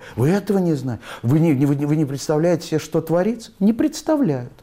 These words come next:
Они кормят свои семьи, они пробуются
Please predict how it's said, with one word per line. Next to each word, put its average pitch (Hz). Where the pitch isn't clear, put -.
Они 131
кормят 202
свои 127
семьи, 98
они 101
пробуются 139